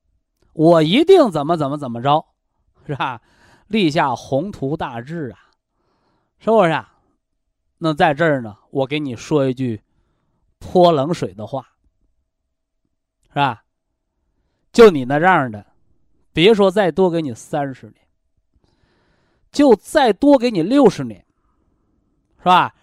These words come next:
让你从娘胎里重生回来一次，你还是活个那德行，是吧？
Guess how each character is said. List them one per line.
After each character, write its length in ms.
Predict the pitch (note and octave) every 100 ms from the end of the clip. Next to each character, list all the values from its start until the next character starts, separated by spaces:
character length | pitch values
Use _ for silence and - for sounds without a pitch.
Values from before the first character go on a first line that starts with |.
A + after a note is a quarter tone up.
| _ _
让 220 | - A#3+ G#3
你 80 |
从 220 | D#3 G3+ A3
娘 220 | F#3+ C4+
胎 200 | G3+ A#3
里 140 | F3+
重 240 | C3+ G3 B3
生 440 | - D4+ D#4 D#4+
回 160 | A3 F3+
来 100 | E3
一 120 | D#3
次， 280 | - E3 - _ _ _ _ _ _ _ _ _
你 160 | D3+ D3
还 400 | - - D#3 C#4+
是 120 | D4
活 320 | F#3 G#2 D3
个 100 | F3
那 120 | D#3+ C#3
德 280 | A#2 C3+
行， 160 | C3+ C3+ _ _ _ _ _ _ _ _ _ _ _ _ _ _ _ _ _ _ _ _ _
是 60 | _
吧？ 200 | G3+